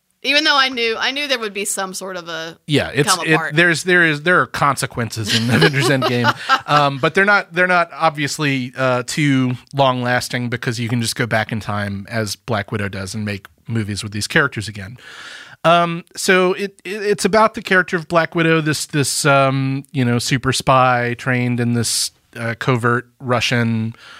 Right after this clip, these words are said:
Speaker 2: whatever, um, turns out that when she was a little girl, she was part of a sleeper cell of Russian agents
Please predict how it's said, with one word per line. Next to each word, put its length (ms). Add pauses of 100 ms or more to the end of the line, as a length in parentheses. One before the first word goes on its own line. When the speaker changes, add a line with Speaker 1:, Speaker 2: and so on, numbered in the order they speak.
(360)
Speaker 2:
whatever, 640 (140)
um, 580 (1000)
turns 260
out 220
that 120
when 140
she 240
was 300
a 40
little 200
girl, 480
she 200
was 200
part 280
of 120
a 80
sleeper 420
cell 320
of 140
Russian 280
agents 560